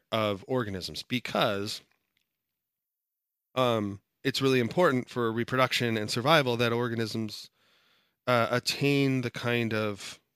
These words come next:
you know, resources that they require for those activities. They could be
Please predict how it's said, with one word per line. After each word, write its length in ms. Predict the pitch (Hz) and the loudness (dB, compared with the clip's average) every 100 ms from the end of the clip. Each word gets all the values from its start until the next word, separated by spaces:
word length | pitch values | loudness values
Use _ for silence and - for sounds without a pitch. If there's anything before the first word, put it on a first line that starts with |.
| _ _ _ | _ _ _
you 100 | - | -6
know, 400 | 117 104 95 92 98 | -2 -2 -4 -6 -10
resources 640 | 123 139 175 120 107 110 | -6 -2 0 0 -2 -4
that 180 | - 107 | -4 -4
they 140 | 113 104 | -2 -4
require 580 | 104 - 98 92 87 - _ _ | -6 -8 -8 -6 -10 -14 _ _
for 100 | 104 | -8
those 240 | 98 92 | -6 -4
activities. 580 | 92 - 131 107 104 - _ _ _ _ _ _ _ _ _ _ _ _ | -6 -4 -2 -2 -4 -6 _ _ _ _ _ _ _ _ _ _ _ _
They 80 | - | -6
could 220 | 131 156 | 0 2
be 180 | 131 123 | 2 -2